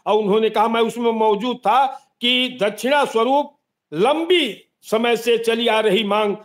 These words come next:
भगवान परशुराम के जन्मदिन पर अवकाश, जयंती का अवकाश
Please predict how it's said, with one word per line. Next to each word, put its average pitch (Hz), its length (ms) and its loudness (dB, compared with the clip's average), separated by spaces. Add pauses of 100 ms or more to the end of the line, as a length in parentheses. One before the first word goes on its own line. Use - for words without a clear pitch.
(160)
भगवान 196 300 0
परशुराम 202 440 -4
के 202 200 -2
जन्मदिन 185 460 -4
पर 196 140 -2
अवकाश, 190 760 -2 (560)
जयंती 185 360 -4
का 196 180 2
अवकाश 185 520 0